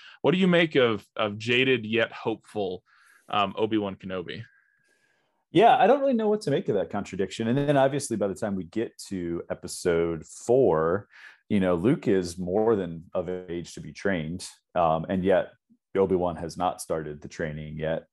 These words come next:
Speaker 2: you know, and it's
Speaker 1: Yeah.
Speaker 2: not, it's, it's not until, you know, he rescues Luke with the Sand People and then they get back and realize that, you know, uh, Owen and Beru are dead, that they really start kind of his training in earnest. Um, but like,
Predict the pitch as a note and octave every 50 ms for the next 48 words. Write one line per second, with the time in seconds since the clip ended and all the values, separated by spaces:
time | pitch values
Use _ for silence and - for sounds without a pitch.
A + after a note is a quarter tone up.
0 | _ _ - F#2 E2 E2+ E2 E2+ E2+ E2 E2 E2 - - F2+ F2+ F2 E2+ - -
1 | - - G#2+ F#2+ - - - - - - - - - - F2+ F2 F2 E2 D#2+ -
2 | F#2 E2+ E2+ E2+ E2 E2 D#2 D#2+ E2+ E2+ D2 E2+ E2+ E2+ - - F2+ D#2+ C#2+ E2+
3 | E2+ E2+ D#2+ - - - - - F2 E2+ D#2+ D#2+ - - E2 - - E2+ E2 D#2+
4 | D#2+ D#2 D#2 D2+ D#2 E2 D2+ - - - - D#2 D#2 D#2 - - D#2 D#2 D#2+ D#2+
5 | D#2 D#2 D#2 D#2+ D#2+ D#2 D#2 D#2+ - - - D#2+ - - _ _ _ _ _ -
6 | - - - - _ _ _ - E2 D#2 D2 D2 D2+ D#2 - - D#2 D2 D2 D2
7 | - - _ _ _ _ - F#2 E2+ D#2+ D#2 D#2 D2+ D#2+ D#2+ E2 E2+ D#2+ D#2+ D#2
8 | D2+ F2 E2+ E2 D#2 D#2 D#2 - _ _ - E2 D#2 - E2 D#2+ E2 E2 D#2 C#2+
9 | - - - - E2+ D2+ - - - F2 E2+ E2 D#2+ D#2 D2 - - - E2+ E2
10 | D#2+ D#2+ D#2+ E2 - _ _ _ _ - - D#2+ D#2+ F2 G2 F#2 E2 D#2+ - -
11 | - - _ _ - - - - - - - _ _ - G2+ G2 F#2 F2 E2 D#2+
12 | D#2+ - _ _ _ _ _ _ _ - A2+ G#2 - F#2 G2 F#2 F2+ E2+ - -
13 | -